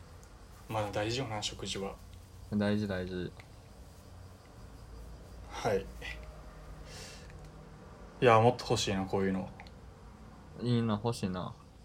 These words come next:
Speaker 1: うん。
Speaker 2: なんか影響受けて始めたこととかな。
Speaker 1: あー、
Speaker 2: したい。
Speaker 1: あ、いいな。
Speaker 2: うん。
Speaker 1: なんでもな、
Speaker 2: うん。
Speaker 1: 食事とかじゃなく。
Speaker 2: そうそう。まあ、あるよな、なんかちょっとぐらいは。
Speaker 1: え、長野なんかあるん？パッと思いつく。
Speaker 2: <laughs> 待って。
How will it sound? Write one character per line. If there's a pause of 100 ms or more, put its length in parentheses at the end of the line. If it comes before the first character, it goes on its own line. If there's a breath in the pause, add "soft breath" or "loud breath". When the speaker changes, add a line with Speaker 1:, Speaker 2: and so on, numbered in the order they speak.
(200)
Speaker 1:
う
ん。 (280)
Speaker 2:
な
ん
か
影
響
受
け
て
始
め
た
こ
と
と
か
な。
Speaker 1:
あ
ー、
Speaker 2:
し
た
い。 (240)
Speaker 1:
あ、
い
い
な。
Speaker 2:
う
ん。
Speaker 1:
な
ん
で
も
な、
Speaker 2:
う
ん。
Speaker 1:
食
事
と
か
じ
ゃ
な
く。
Speaker 2:
そ
う
そ
う。 (240)
ま
あ、
あ
る
よ
な、
な
ん
か
ち
ょ
っ
と
ぐ
ら
い
は。 (720)
Speaker 1:
え、
長
野
な
ん
か
あ
る
ん？ (380)
パ
ッ
と
思
い
つ
く。
Speaker 2:
<laughs>
待
っ
て。